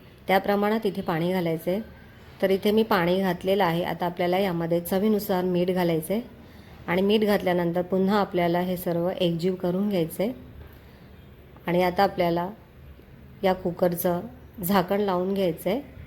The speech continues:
आणि मध्यम आचेवरती एक शिट्टी काढून घ्यायची आहे.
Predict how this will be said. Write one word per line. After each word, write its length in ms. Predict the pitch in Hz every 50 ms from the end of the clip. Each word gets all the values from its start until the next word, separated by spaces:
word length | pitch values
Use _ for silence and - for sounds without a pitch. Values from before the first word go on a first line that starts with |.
| - - - - - - - - - - - - - - - - - - - - - - _ _ _ _ -
आणि 160 | 196 202 202
मध्यम 360 | 208 202 185 180 208 220 226
आचेवरती 500 | 208 190 208 196 196 190 185 202 208 -
एक 200 | - 208 208 208
शिट्टी 340 | - - 214 202 - - 220
काढून 300 | 214 214 196 190 196 202
घ्यायची 320 | 190 190 180 175 175 202 202
आहे. 100 | 233